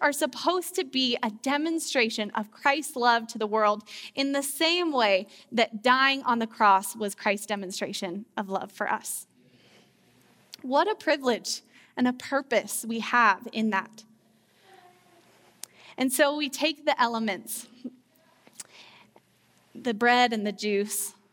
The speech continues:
and we're reminded that my life is not my own. It's been purchased at a high cost.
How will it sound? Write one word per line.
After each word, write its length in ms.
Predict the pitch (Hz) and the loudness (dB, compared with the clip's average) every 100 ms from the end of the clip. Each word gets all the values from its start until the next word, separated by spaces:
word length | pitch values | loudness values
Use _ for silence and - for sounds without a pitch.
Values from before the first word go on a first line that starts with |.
| _ - - _ _ _ _ | _ -20 -20 _ _ _ _
and 300 | 247 285 262 | -2 0 0
we're 100 | 254 | 0
reminded 680 | 254 247 233 233 269 247 208 | 0 0 2 2 2 -2 0
that 180 | 208 - | 0 -2
my 160 | 233 269 | -2 0
life 400 | 247 285 339 302 | 4 2 0 -6
is 120 | 240 | 0
not 220 | 240 226 | 0 0
my 160 | 214 - | -2 0
own. 320 | 214 180 208 _ _ _ _ _ _ _ _ _ _ - | -2 -4 -10 _ _ _ _ _ _ _ _ _ _ -6
It's 200 | 262 - | -4 -2
been 220 | 311 302 | -2 -2
purchased 680 | - - 320 269 208 214 - | -2 -4 -2 0 0 -2 -6
at 140 | 226 220 | -4 -2
a 40 | |
high 600 | 208 - 262 269 269 277 269 - | -4 0 4 6 4 0 -6 -16
cost. 640 | - 214 - - - - | -4 -2 -2 -6 -12 -12